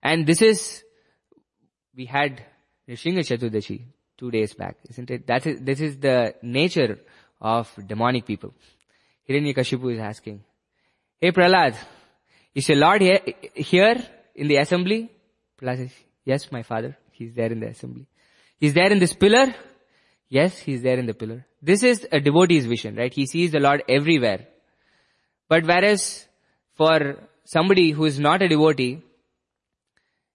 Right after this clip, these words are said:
he is completely unaware of, uh, the presence of the Lord.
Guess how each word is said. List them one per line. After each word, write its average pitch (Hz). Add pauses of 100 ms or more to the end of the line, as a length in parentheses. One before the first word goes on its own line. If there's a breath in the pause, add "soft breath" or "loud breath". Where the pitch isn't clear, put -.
(120)
he 156
is 151 (420)
completely 185
unaware 143
of, 123 (640)
uh, 110 (140)
the 120
presence 143
of 123
the 123
Lord. 117